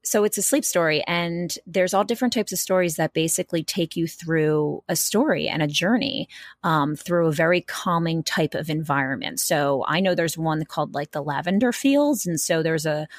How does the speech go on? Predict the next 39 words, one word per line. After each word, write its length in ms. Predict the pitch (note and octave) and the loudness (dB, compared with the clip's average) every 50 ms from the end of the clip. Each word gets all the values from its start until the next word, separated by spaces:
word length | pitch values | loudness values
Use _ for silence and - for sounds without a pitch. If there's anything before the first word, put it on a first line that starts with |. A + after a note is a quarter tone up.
| - - _ _ | -20 -20 _ _
woman 300 | F3+ F#3 F#3 F3+ F3+ F3+ | -2 0 2 2 0 0
who 160 | D#3+ - F3 | -2 -2 -4
basically 640 | - - D3+ E3 - - A3+ A3 - - F#3 E3+ D#3+ | -4 -4 -4 -2 0 0 -2 -2 -2 0 0 0 0
takes 440 | - - - G3 G3+ A3+ - - - | 0 -2 0 0 0 0 0 -2 -2
you 80 | E3+ D3+ | -2 -2
through 220 | - E3 D#3+ D#3 | -2 -2 -4 -2
this 220 | D3+ D3+ - - - - - _ _ _ | -2 -4 -4 -6 -8 -14 -20 _ _ _
visualization 1120 | - F#3+ G3 F#3+ G#3 F#3+ F#3 F3 D#3+ D3+ - E3+ E3+ G3 G#3+ - - C#3 - - D#3+ F3+ - - - - - - _ _ _ _ _ - | 0 0 2 2 2 2 2 2 2 0 0 2 2 2 2 2 0 -2 -2 -2 -4 -6 -6 -10 -20 -20 -20 -20 _ _ _ _ _ 2
of 380 | F3+ E3 D#3+ D#3+ D#3+ D3+ - - | 4 4 4 2 0 -2 -6 -12
walking 640 | F3+ D#3 D3+ D#3+ D3+ D3+ D#3 - - F3 E3+ E3+ E3+ | -14 -6 0 2 2 2 2 0 0 0 0 0 -2
through 460 | D#3+ - - - D#3 D3+ D#3 D#3 D#3 | -2 -4 -6 -6 -4 -2 -2 0 -2
a 40 | D#3+ | -2
lavender 440 | D#3 D3+ D#3 D#3+ G3 G#3+ G#3 G3 D3+ | -2 -2 -2 -2 0 2 2 0 0
field 340 | - - D#3 D3+ D3+ D#3 D#3+ | -2 -6 -6 -4 -4 -4 -6
and, 340 | - - E3+ D#3 D#3 D3 - _ - | -6 -6 -6 -8 -8 -10 -14 _ -8
and 360 | - D#3+ D3+ D3 D3 - D3+ | -6 -6 -4 -6 -6 -8 -6
waking 380 | D#3+ D3+ D#3 - - D#3 D#3+ F3 | -4 -4 -4 -4 -6 -6 -2 0
up 220 | G#3+ A#3 - - - | 0 0 0 -2 -6
and, 220 | - E3 D#3+ D#3 _ F3+ | -6 -8 -10 -10 _ -8
and 320 | E3 D3+ D#3+ D#3 - - _ _ | -8 -8 -8 -10 -12 -18 _ _
d-, 140 | - F3+ - | -6 -6 -4
very 480 | E3+ C3+ - - F#3+ G3 G#3 G#3+ G#3+ F#3+ | -6 -12 -4 0 2 2 4 4 2 2
descriptive 540 | E3+ D#3+ - - F3+ E3 - - E3+ D#3 E3 | 0 -2 -2 -2 -2 -2 -2 -4 -4 -2 -2
about 440 | D#3 D3 E3+ D3 C#3+ C#3+ - - - - - _ | -6 -4 -4 -4 -2 -4 -4 -6 -12 -20 -20 _
the 80 | - D#3+ | -10 -8
sky 540 | - - - - - C4 C4 B3+ B3 B3+ B3+ | -6 -6 -4 0 2 4 4 4 4 4 4
and 200 | A#3 G3+ E3+ D3+ | 4 2 2 0
how 180 | - - - | 0 -4 -4
it 160 | - C3+ - - | -4 -6 -8 -8
looks, 480 | F#3+ G3 A3+ A#3+ B3 - - - - - | -2 0 2 2 2 0 -2 -4 -2 -2
and 200 | - F#3 E3 D#3 | -2 -2 -2 0
just 180 | - G3 - | -2 -4 -4
kind 180 | - - G#3 F#3 | -2 0 0 0
of 120 | E3+ - | -2 -2
puts 400 | - - - A#3 - - - - | -8 -2 -2 0 2 0 0 2
your 140 | A#3 A3 G#3+ | 2 0 0
brain 500 | F3 D#3 D#3 C#3+ D3+ D3+ D#3 D#3+ E3+ F3+ | 0 -4 -4 -2 0 0 0 0 0 -2
in 220 | - - E3 D#3 | -2 -2 -2 -2
this, 280 | D3+ C3+ C#3+ - - | -2 -2 -2 -4 -4